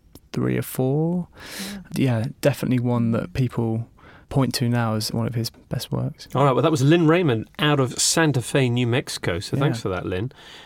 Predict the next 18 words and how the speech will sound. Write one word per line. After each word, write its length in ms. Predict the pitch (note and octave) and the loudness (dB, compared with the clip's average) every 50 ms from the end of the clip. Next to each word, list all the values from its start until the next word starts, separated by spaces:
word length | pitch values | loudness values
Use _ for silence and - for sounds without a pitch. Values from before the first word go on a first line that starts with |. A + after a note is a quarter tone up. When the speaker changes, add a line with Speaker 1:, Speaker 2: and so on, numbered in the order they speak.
| - - _ _ - | -20 -20 _ _ -2
Speaker 2:
Do 220 | - F#3 G#3 G#3 | 0 2 2 2
let 200 | F#3+ F#3 F#3+ F3 | 4 4 4 4
us 120 | E3 C#3+ - | 4 4 4
know 80 | F3 | 6
your 240 | F3 D#3 D3 E3 D#3+ | 6 8 8 8 6
thoughts 300 | D3 - F3 E3 D3+ - - | 6 4 4 4 4 2 2
on 180 | F3+ F#3 F#3 F3 | 2 4 4 6
that 200 | E3+ D3 - - | 4 4 2 0
film 260 | - - C3 A#2 B2+ B2+ | 0 2 4 4 4 2
so 180 | - C#3+ B2 | 2 2 2
we 80 | A#2+ A#2 | 2 0
can 220 | - - A#2 A2 - - - - - - - - | 0 0 0 -2 -2 -6 -12 -18 -18 -14 -2 2
incorporate 600 | C3+ C#3 C3+ - - A3 A#3 A3+ A3+ D#3+ B2+ B2 | 4 4 4 6 8 8 8 8 6 4 2 2
them 120 | B2 B2 B2+ | 2 4 4
in 140 | C3+ C#3+ | 6 6
next 300 | D#3+ F#3+ - - - - | 6 4 2 0 -2 0
week's 400 | E3+ F#3+ G3+ D#3 - - - - - - - - - - - _ | 0 0 0 -2 -4 -6 -6 -8 -8 -12 -20 -20 -20 -20 -16 _
show 600 | - - - - E3 D3+ A#2 F#2+ G2 A2 C#3 | -4 -2 2 4 6 6 6 6 6 4 4